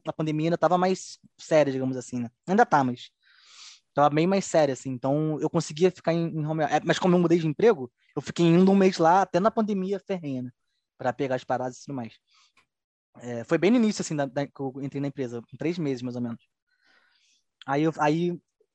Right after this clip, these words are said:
fui no psiquiatra, pô, vinte e um dias pra, pro remédio fazer efeito, e eu fiquei, e o meu chefe falou, "Cara, fica um mês em casa, não vem pro escritório, tá ligado?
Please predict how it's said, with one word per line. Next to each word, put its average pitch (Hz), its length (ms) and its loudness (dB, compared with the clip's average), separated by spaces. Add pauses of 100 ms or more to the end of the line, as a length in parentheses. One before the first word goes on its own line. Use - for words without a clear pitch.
(120)
fui - 160 -4
no 165 60 -2
psiquiatra, 180 560 0
pô, 156 220 -2
vinte 175 220 -4
e 196 60 0
um 190 80 2
dias 165 360 -2
pra, 143 500 -2 (440)
pro 147 100 -6
remédio 147 260 0
fazer 151 180 -2
efeito, 151 440 -2
e - 20 0
eu 160 60 -2
fiquei, 156 520 -4
e 151 120 -10
o - 20 -8
meu 147 100 -8
chefe 147 200 -8
falou, 143 160 -6
"Cara, 151 200 2
fica - 320 -6
um 185 120 0
mês 208 200 0
em 214 60 -2
casa, 135 280 0
não 165 180 -2
vem 160 200 -4
pro 175 120 -16
escritório, 123 360 -8
tá 113 80 -18
ligado? 120 200 -14